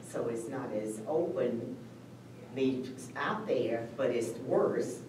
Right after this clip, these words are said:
because you don't know who you can trust, who you can't trust, or what's going on,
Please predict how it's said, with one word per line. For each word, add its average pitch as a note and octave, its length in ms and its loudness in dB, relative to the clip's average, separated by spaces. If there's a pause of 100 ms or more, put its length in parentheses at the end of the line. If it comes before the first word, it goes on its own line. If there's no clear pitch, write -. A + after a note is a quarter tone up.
(100)
because - 380 -6
you D3 60 -6
don't D#3+ 260 0
know C3+ 100 0
who C3 320 -2
you - 140 -2
can - 160 -6
trust, B2 320 -4
who C3 80 -6
you A#2 200 -6
can't C#3+ 260 -4
trust, - 420 -4
or G#2 120 -4
what's - 260 -4
going C3 340 -2
on, A#2+ 340 -6